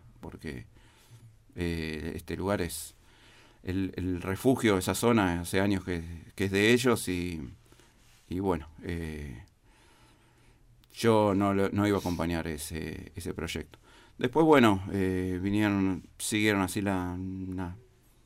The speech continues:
un tironeo de seguís un poco más, seguís un poco menos, pero ya yo perdí el interés de,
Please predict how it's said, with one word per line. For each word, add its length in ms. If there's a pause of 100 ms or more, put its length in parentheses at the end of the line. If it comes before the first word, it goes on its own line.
(640)
un 540
tironeo 680
de 240
seguís 340
un 100
poco 180
más, 180
seguís 180
un 120
poco 220
menos, 320
pero 220
ya 800
yo 240
perdí 240
el 80
interés 400
de, 320